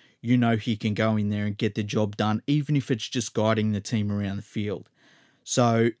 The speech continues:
this is the longest shot on my list. Having said that, I think Benji Marshall could step into most teams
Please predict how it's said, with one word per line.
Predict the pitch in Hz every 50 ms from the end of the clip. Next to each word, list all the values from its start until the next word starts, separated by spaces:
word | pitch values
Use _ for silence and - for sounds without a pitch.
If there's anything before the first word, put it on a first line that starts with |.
| - - -
this | 135 147 175 - -
is | 220 175 -
the | - 147 139 120
longest | 113 110 120 127 131 139 131 123 110 101 -
shot | - - - 131 120 107 - _
on | 120 110 107 104 101
my | 104 104 107 104 95
list. | 101 104 107 107 95 - - - - - - _ _ _ _ _ _ _ _
Having | - 127 143 160 160 156
said | - - - 160 151 131 117
that, | 156 160 131 98 - _ _ _ _ _ _ _ _ _ _ _ -
I | 143 160
think | - - 214 185 - -
Benji | - 135 135 135 120 120 120 117
Marshall | 113 110 113 113 117 - - 120 107 98
could | - - 113 110 104
step | - - - - 113 107 104 - 120
into | 110 107 107 - - - 117 110 107 107 107 104 98 - _ _ _ _ _ _ _ _ _ _
most | - 131 131 123 143 156 175 185 - - - -
teams | - 139 110 95 95 95 - - - -